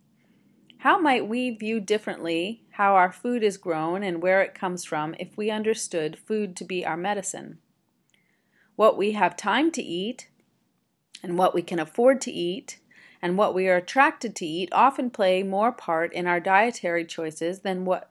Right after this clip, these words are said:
will make us healthy to eat. To eat ethically, we must start by making sense not only of what is in our food, but where our food comes from,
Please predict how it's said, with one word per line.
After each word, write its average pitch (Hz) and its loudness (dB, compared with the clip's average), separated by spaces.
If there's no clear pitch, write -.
will 196 -4
make 185 -2
us 240 -4
healthy 294 2
to - -12
eat. - -10
To 240 0
eat 240 -2
ethically, 233 0
we 196 -4
must 185 -4
start 220 4
by 196 0
making 185 -4
sense 175 -8
not 214 2
only 294 2
of 180 0
what 208 2
is 175 -4
in 214 -2
our 240 2
food, 160 -8
but 196 2
where 247 6
our 214 4
food 202 -8
comes 233 -6
from, 170 -10